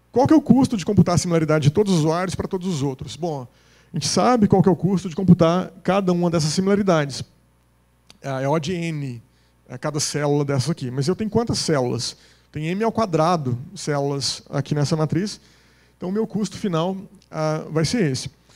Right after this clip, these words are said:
Isso é caro, isso é barato? O que que vocês acham?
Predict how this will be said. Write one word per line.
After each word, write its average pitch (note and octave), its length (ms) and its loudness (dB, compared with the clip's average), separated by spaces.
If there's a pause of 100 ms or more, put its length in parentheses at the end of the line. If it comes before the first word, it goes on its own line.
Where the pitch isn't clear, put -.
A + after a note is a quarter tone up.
(520)
Isso - 280 0
é C4+ 40 -2
caro, C4+ 560 0
isso G3 140 -2
é - 20 -4
barato? G3 520 -6
O G3 140 -14 (100)
que F#3+ 80 -12
que - 60 -12
vocês D#3+ 120 -2
acham? C3+ 340 -6